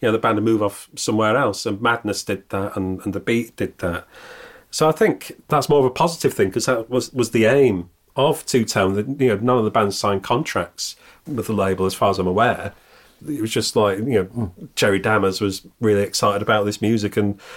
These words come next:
Speaker 1: wanted to, to get it out there. You know, it's a bit of a, a launch pad. Uh, whereas this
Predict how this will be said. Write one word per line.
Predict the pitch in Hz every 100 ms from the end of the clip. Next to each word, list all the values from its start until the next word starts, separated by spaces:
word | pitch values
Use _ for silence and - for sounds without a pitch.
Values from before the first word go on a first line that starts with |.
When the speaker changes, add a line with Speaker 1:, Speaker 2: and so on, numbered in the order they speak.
| - -
Speaker 1:
wanted | 135 120 107
to, | 117
to | 104 -
get | 117 113
it |
out | 131 175 139
there. | 113 92
You | 110
know, | 98
it's |
a | 98
bit | 98
of | 110
a, | 107 -
a |
launch | 107 147 156 -
pad. | - 87 - - - - - -
Uh, | 110 110 110
whereas | 117 131 127
this | 156 147 - -